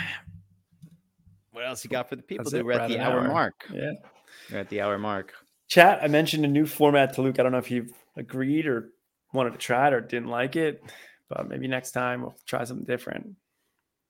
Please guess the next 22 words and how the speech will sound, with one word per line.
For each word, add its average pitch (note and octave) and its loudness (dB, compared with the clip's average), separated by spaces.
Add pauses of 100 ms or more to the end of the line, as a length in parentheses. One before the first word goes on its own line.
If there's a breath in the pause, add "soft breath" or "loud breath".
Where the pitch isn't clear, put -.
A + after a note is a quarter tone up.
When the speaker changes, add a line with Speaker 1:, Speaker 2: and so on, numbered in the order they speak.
(960)
Speaker 1:
They F#2+ 0
didn't E2+ 0
like E2 -8
the F#2 -10
format? F2+ -6
Somebody F2 -8
texted F2 -10
you? B2 -6 (440)
Speaker 2:
No, E3+ 4
remember A#2 -2
I B2+ -2
told B2+ -2
you B2 -2
yesterday, B2 0
I - 0
was A#2+ -4
like, A#2 -6
"Why A2+ 2
don't A#2+ -2
we B2 -4
just A#2+ -6
interview B2 -4